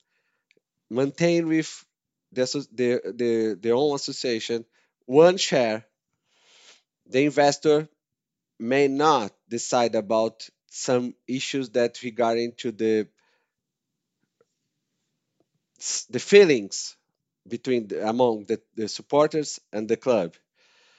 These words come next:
The club will decide about the name, the colors, the symbol, and the place the club will be.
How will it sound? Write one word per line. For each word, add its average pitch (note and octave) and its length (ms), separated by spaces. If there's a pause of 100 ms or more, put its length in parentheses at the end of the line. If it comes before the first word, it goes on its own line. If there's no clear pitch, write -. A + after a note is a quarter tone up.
(280)
The A#2+ 140
club D3+ 360
will C#3+ 160
decide B2 400
about G#2+ 440
the G2+ 100
name, D3+ 460 (300)
the - 80
colors, C#3+ 720 (1040)
the F#2 120
symbol, C#3 600 (880)
and D#3+ 440 (140)
the C#3 100
place C3+ 380
the C3+ 280
club A2+ 360
will A#2 240
be. A#2 380